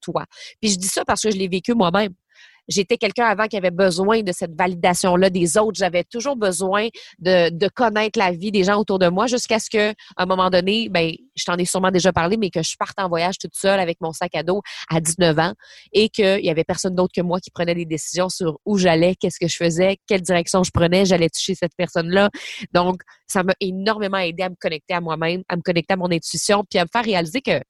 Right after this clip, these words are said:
hey, euh, mes décisions que je prends, j'en suis fière. Donc ça, ça aide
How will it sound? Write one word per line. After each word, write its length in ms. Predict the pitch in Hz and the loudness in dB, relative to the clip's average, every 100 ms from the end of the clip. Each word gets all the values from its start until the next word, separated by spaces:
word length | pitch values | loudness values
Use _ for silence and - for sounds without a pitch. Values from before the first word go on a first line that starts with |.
| _ _ _ - | _ _ _ -10
hey, 280 | 494 466 156 | -4 -2 -4
euh, 160 | 113 - 160 | -6 -10 -6
mes 140 | 170 | -2
décisions 340 | 208 - - 466 | -2 0 -4 0
que 80 | 220 | 0
je 100 | - | 0
prends, 160 | - 302 | -2 -4
j'en 160 | 165 | -4
suis 160 | - 156 | -6 -8
fière. 280 | - - - 151 - 262 233 180 | -2 -4 -4 -14 -16 -14 -10 -2
Donc 240 | 190 196 | -2 0
ça, 200 | - 269 | 0 -2
ça 280 | - 180 | 0 2
aide 100 | 180 | 2